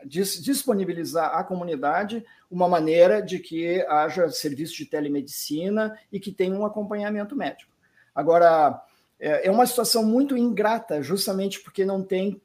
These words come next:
todo o embasamento que se gostaria nessa situação, mas todos eles, tanto o grupo acadêmico quanto o grupo,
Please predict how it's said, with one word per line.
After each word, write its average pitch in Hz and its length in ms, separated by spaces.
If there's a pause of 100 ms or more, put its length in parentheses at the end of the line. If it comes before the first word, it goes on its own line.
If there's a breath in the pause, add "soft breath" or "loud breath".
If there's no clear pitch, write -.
(100)
todo 214 280
o 220 60
embasamento 180 800
que - 120
se 185 160
gostaria 165 640
nessa 170 340
situação, 180 440
mas 226 340
todos 247 400
eles, 196 380
tanto 208 260
o - 20
grupo 185 300
acadêmico 151 560
quanto 185 260
o - 20
grupo, 160 520